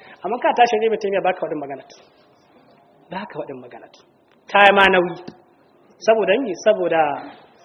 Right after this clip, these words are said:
masu mulki, masu tahiya, masu kaza,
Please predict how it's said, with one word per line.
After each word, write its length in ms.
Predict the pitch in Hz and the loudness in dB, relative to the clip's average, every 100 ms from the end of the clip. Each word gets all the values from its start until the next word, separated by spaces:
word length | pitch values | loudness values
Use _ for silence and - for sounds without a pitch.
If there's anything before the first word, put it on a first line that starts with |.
| _ | _
masu 360 | - 170 160 - | -10 -4 -4 -4
mulki, 360 | 190 180 - - - _ _ _ _ | -4 -4 -8 -20 -20 _ _ _ _
masu 400 | 151 175 185 170 226 | -8 2 2 2 0
tahiya, 360 | 180 170 156 - - - | -2 -2 -4 -4 -18 -18
masu 460 | 147 180 196 175 240 | -6 4 6 6 2
kaza, 300 | - 156 143 | 0 -4 -4